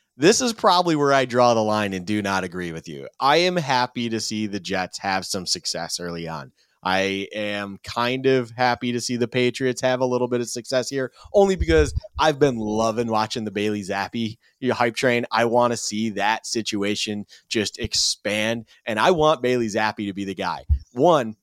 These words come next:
I wanna be able to say Bailey Zappi as much as I possibly can. And two,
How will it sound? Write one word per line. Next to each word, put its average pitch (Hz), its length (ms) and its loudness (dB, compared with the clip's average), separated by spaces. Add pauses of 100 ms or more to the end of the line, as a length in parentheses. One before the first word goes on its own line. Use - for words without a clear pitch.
I 143 80 6
wanna 151 220 4
be 139 140 0
able 131 160 2
to 110 60 -8
say 110 220 -4
Bailey 107 420 -2
Zappi 98 460 -4
as 85 120 -10
much 95 200 -8
as 90 80 -6
I 85 180 -8
possibly 92 540 -4
can. 104 360 -6 (160)
And 147 160 -2
two, 175 340 6